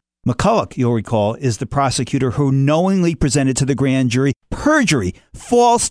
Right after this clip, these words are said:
testimony, knowing it was false, testimony that was critical to an indictment not being returned.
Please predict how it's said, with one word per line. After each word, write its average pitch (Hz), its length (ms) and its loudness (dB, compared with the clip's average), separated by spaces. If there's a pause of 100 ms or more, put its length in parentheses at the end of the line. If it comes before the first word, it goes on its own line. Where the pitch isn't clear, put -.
(120)
testimony, 131 680 0 (180)
knowing 269 400 4
it 202 100 0
was 135 200 -2
false, 120 480 0 (320)
testimony 147 560 0
that 110 140 0
was 110 180 -2
critical 123 560 0
to 160 160 0
an 151 40 2
indictment 147 480 0 (120)
not 180 360 0
being 156 300 2
returned. 147 600 0